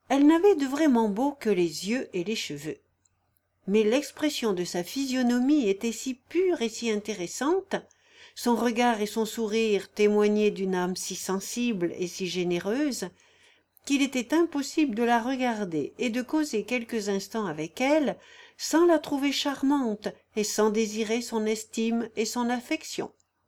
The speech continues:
Quoiqu'elle fût souvent rêveuse,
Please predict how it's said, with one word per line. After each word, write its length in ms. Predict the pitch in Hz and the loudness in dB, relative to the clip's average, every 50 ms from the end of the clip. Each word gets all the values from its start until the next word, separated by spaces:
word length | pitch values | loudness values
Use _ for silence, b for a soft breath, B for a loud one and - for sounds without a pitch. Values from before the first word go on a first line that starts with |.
| _ _ _ _ _ _ _ _ _ _ _ _ _ _ _ _ _ _ _ _ _ _ _ _ - | _ _ _ _ _ _ _ _ _ _ _ _ _ _ _ _ _ _ _ _ _ _ _ _ -6
Quoiqu'elle 360 | - 247 247 240 - 277 262 254 | -2 -2 -2 0 0 -2 -2 -2
fût 180 | - - 294 | -2 -2 -2
souvent 380 | 285 - 285 254 226 262 254 247 | -2 -2 -6 -2 0 0 0 0
rêveuse, 680 | 214 220 214 202 208 247 262 262 247 214 180 175 175 | 0 -2 -2 -2 -2 -4 -2 -2 -2 -4 -4 -6 -10